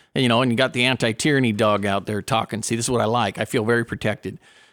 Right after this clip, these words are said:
The, uh, the thing about it is, is there's another aspect that I brought with the Battleground that when I was talking to potential funders, um, you know, larger funders and donors, uh, also, uh, um,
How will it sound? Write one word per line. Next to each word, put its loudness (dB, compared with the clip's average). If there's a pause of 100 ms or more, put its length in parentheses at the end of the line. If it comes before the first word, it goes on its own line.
The, 2
uh, 2
the -2
thing 2
about 2
it -2
is, 0
is -2
there's 0
another 2
aspect -2
that -2
I 2
brought -4
with -4
the -8
Battleground -2
that -8
when -2
I 2
was -4
talking 0
to 0
potential -4
funders, -2
um, -4
you 0
know, 2
larger 2
funders -4
and -4
donors, -4 (520)
uh, 2
also, 4
uh, 0 (200)
um, -6